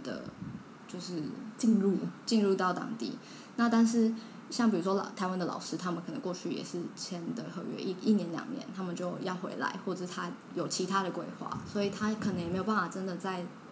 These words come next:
Speaker 1: 当地有这么长的时间去陪伴一群小朋友长大。所以我们最初是希望可以透过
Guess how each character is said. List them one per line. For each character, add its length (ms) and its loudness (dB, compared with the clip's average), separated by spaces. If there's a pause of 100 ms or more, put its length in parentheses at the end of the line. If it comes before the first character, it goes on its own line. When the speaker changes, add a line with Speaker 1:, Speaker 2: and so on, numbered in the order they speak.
Speaker 1:
当 260 0
地 220 -2 (320)
有 80 -8
这 140 4
么 100 6
长 220 -2
的 80 -4
时 200 -4
间 280 -4
去 260 -2 (160)
陪 160 -6
伴 220 0 (480)
一 100 2
群 260 -4
小 200 -8
朋 100 -6
友 80 -6
长 140 -6 (140)
大。 180 -6 (560)
所 120 2
以 60 8
我 40 8
们 120 8
最 140 4
初 180 0
是 320 2 (1000)
希 220 4
望 160 8
可 140 2
以 80 4
透 160 2
过 260 0